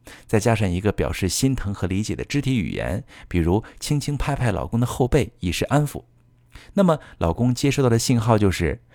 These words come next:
虽然可能是我矫情了，但是妻子没觉得我不可理喻，还安抚了我。这样的沟通才算是完满的有效沟通，因为它不仅仅是澄清了误会、处理了矛盾，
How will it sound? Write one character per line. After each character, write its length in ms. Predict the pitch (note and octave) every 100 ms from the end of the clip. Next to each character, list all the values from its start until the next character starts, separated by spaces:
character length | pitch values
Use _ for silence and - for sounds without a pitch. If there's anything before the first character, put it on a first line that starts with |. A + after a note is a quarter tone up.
| - -
虽 280 | - A#3 A3+
然 180 | D#3 B3+
可 220 | - C#2+
能 180 | C2+ G2+
是 140 | -
我 160 | D2+ A#1
矫 260 | - C2+
情 180 | G#2+ G#2
了， 220 | A1 G#1+ -
但 140 | C#3+
是 120 | C3 B2
妻 220 | - F3+
子 180 | - D#2+
没 260 | D2+ A#2
觉 180 | D3 F2
得 100 | E2+
我 100 | A1+
不 120 | -
可 160 | - D#2+
理 100 | -
喻， 240 | D#2 B1+ - -
还 160 | -
安 280 | F#2 - F3
抚 180 | E3+ -
了 80 | -
我。 200 | - - _ _ _ - - - -
这 100 | G3+
样 140 | C3
的 60 | F#2
沟 180 | F#2+
通 260 | F#2+ G2 G2+
才 220 | - F#2
算 180 | A#2+ G#2+
是 160 | - C#2 D#2
完 180 | E2 A#2
满 220 | G#2 C#2
的 100 | E2+
有 180 | D2+ G1+
效 160 | A#2
沟 200 | G#2 D#2+
通， 200 | D2+ D#2+ F#2 _ - - -
因 140 | C#3
为 140 | B2 A#2 -
它 100 | -
不 120 | C3
仅 180 | B2+ C3+
仅 160 | A#2+ C#2
是 240 | - F2+
澄 300 | - F#2 A#2+
清 180 | - C#3
了 80 | B2+
误 200 | A2 A2
会、 240 | F#2+ B1+
处 180 | - -
理 80 | A2
了 140 | D#2+
矛 200 | D2 C#2+
盾， 200 | D3 C#3